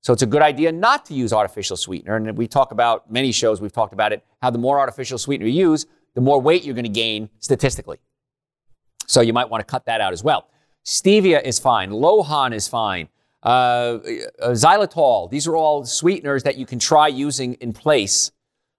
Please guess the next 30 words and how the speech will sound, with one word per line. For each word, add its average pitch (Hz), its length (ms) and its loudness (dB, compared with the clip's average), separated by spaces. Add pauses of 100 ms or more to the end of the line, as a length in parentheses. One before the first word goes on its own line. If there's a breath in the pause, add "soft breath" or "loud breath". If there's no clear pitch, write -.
of 113 140 2
the 139 60 2
sugar 113 320 0
and 107 60 -4
the 104 40 -4
artificial 101 420 -2
sweetener. 107 300 -4
So 82 80 -6
I'm 107 60 -4
not 123 120 2
gonna 151 120 -4
pull 170 180 0
it 156 60 2
all 175 160 4
from 202 200 0
you. 107 100 -2
I'm 113 100 -6
gonna 131 120 -4
give 123 160 -2
you 127 60 0
something. 101 380 0
I'm 92 100 -10
not 98 140 -8
gonna 104 100 -6
take - 160 -10
it 98 60 -8
all 98 100 2
away 87 160 0
from 67 200 -16
you. - 100 -20